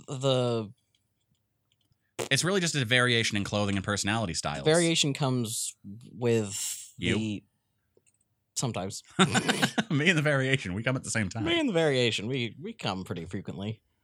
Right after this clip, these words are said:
Speaker 1: Uh, no, it really just, it comes down to the girls, their clothes, and their personalities. There's not really a, a kink variety, I would say. <clears throat>
Speaker 2: Fair enough.
Speaker 1: Hmm.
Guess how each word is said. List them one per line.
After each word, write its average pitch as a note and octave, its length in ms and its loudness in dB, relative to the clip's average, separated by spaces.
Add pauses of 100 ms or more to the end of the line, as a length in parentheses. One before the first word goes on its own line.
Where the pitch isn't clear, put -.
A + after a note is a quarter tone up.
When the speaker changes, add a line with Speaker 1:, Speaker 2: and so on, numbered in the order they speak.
(260)
Speaker 1:
Uh, G#2+ 440 0 (840)
no, F3 180 6
it D#3+ 60 4
really F#3+ 220 2
just, D#3+ 380 0 (160)
it C3 80 -10
comes C3 200 0
down B2 200 0
to - 80 -6
the A2+ 80 -4
girls, A2 420 -2 (440)
their A2 120 -4
clothes, G#2 500 -2 (300)
and A#2 60 -8
their A2 80 -4
personalities. G2 680 -6 (400)
There's A2+ 160 -4
not A2+ 120 -4
really G#2 220 -4
a, G2 200 -4 (220)
a A#2 60 -6
kink - 400 -6
variety, G2 520 -4
I F#2 80 -6
would F2+ 160 -8
say. F2+ 260 -8 (800)
<clears throat> - 600 -2
Speaker 2:
Fair G2+ 180 0
enough. D#2+ 320 -6 (420)
Speaker 1:
Hmm. A2 180 -2